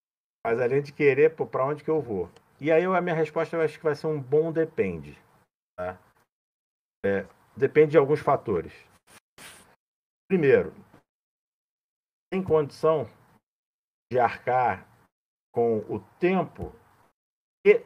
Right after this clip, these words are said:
investimento necessário pra uma for-, formação de faculdade? Tem? Legal. Então, por enquanto, eu sou super a favor da, da faculdade, da formação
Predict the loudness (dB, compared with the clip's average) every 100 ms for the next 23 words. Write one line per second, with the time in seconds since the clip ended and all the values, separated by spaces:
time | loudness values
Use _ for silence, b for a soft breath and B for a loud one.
0 | -6 -6 -4 -6 -6 -8 -4 -4 -6 -12
1 | _ _ _ _ _ _ _ -10 -8 -2
2 | -4 0 0 2 0 -2 -6 -2 -2 -2
3 | -10 _ -4 -4 -4 -8 -6 -8 -4 -2
4 | 0 0 -4 _ _ _ _ _ _ _
5 | _ _ _ _ _ _ _ 0 0 -2
6 | -12 _ _ _ 0 2 2 0 2 4
7 | 2 0 _ _ -20 _ _ _ _ _
8 | _ _ _ -2 0 2 4 4 4 -2
9 | 0 2 4 2 2 4 4 2 -4 -18
10 | -6 0 2 0 0 -4 0 -2 0 2
11 | 4 4 2 0 0 -2 -4 -4 -4 -4
12 | -4 -4 -2 -4 -6 _ _ -20 _ -10
13 | -10 -4 -4 -4 -8 -6 -6 -4 -8